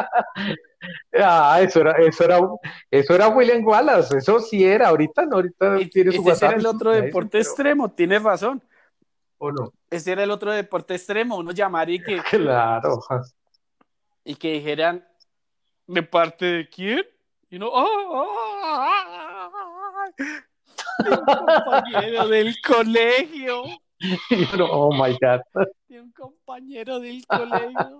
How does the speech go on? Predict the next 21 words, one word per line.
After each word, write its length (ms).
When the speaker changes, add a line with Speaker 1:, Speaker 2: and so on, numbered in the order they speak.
Speaker 1:
<laughs> 240
Speaker 2:
Ay, 240
Speaker 1:
Me 120
Speaker 2:
"¿y 100
Speaker 1:
hizo 120
Speaker 2:
para 180
Speaker 1:
reír. 120
Speaker 2:
qué 120
la 120
nece-, 380
y 100
para 340
qué 120
la 120
necesita?". 540
Speaker 1:
No, 60
pero 140
la 200
típica, 380
sa- 200
Speaker 2:
"Ay, 180